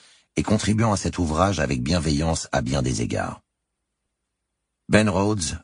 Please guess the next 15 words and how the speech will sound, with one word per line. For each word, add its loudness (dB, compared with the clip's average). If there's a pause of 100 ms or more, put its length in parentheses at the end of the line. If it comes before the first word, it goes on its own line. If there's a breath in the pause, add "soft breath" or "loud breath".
(100)
a 2
non 2
seulement 0
été -2
à 2
mes -2
côtés -2
lors -2
de -2
nombreux 0
épisodes -2
évoqués -2
dans -2
ce -4
livre, 0